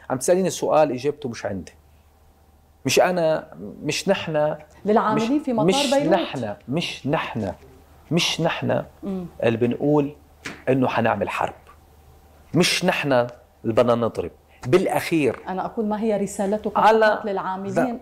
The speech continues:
Speaker 2: في المطار اليوم؟
Speaker 1: أنا ما برجع بقول لك،
Speaker 2: مم.
Speaker 1: جاوبك جواب. بالأخير، هيدا العدو هو عدو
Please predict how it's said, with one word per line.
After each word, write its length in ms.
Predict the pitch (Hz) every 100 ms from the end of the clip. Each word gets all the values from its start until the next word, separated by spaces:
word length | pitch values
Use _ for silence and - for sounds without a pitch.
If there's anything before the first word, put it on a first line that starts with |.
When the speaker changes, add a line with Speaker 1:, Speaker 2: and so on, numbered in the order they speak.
| -
Speaker 2:
في 240 | - 190 -
المطار 480 | 165 165 165 143 - - - 151
اليوم؟ 280 | 156 139 135 - 185
Speaker 1:
أنا 160 | 196
ما 280 | 196 196 - - -
برجع 380 | 127 165 156 127
بقول 260 | 110 117
لك، 100 | 101 -
Speaker 2:
مم. 180 | 190 175
Speaker 1:
جاوبك 360 | 135 139 127 107
جواب. 360 | 113 98 92 - _ _ _ _ _ _ -
بالأخير، 800 | 107 170 165 135 - 151 147 - _ _ _ _ _ _ _ _ _ _ _ _ _ -
هيدا 220 | 131 139
العدو 340 | 120 117 135 123
هو 120 | 113
عدو 420 | 107 104 127 120